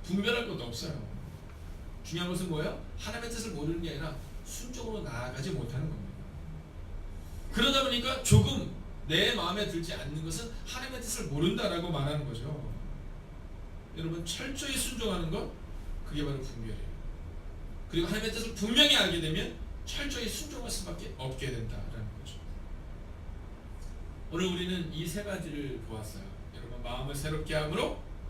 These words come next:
두 번째 변화를 받고, 하나님의 뜻을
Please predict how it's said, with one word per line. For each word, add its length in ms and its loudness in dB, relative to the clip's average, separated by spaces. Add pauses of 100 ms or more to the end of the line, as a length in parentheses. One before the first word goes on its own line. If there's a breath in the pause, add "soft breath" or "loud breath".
(140)
두 80 -6
번째 320 -2
변화를 360 0
받고, 440 -2 (440)
하나님의 340 -2
뜻을 300 -4